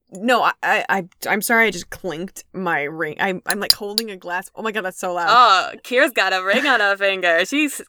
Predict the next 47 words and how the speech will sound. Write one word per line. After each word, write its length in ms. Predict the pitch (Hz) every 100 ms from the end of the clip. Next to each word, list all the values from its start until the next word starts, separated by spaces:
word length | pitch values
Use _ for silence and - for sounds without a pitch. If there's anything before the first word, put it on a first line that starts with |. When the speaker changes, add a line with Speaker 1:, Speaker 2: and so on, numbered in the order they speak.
| -
Speaker 2:
clinky 180 | 294 247
Speaker 1:
I, 160 | 240 220
no, 320 | 269 262 277
I 240 | 202 247 285
Speaker 2:
clacky. 0 |
Speaker 1:
ha-, 120 | -
I 160 | 330 285
have, 320 | 240 226 208 381 _
Speaker 2:
<laughs> 180 | - -
Speaker 1:
I 120 | 208
have 240 | 226 220 202
rings 260 | 226 220
on 180 | 180 180
most 280 | 185 202 196
of 80 | 170
my 160 | 170
fingers 340 | 165 160 151 160
because 220 | 147 180
Speaker 2:
That's, 220 | 165 131
Speaker 1:
I 60 | 131
Speaker 2:
yeah. 140 | - - -
Speaker 1:
like 260 | 180 165
feeling 440 | - 175 165 165 160
like 120 | 160
a 60 | 160
witchy 300 | 175 160 170
woman. 480 | 160 160 107 151 - - - _ _
Speaker 2:
Yeah. 220 | - 180
Speaker 1:
Um, 80 | 175
and 60 | 175
I 60 |
was 80 | 170
clicking 240 | 196 196
it 80 | 180
against 240 | 175 180 -
glass 240 | 214 254
'cause 100 | 233
I 80 | 226
do 220 | 214 269
that 240 | 196 151 -
as 160 | 170
a, 200 | 175 180 180 _ -
like, 160 | 185 180
a 60 |
tick. 320 | - 185 - _
But, 440 | 180 190 180 175 -
uh, 520 | 190 180 170 156 135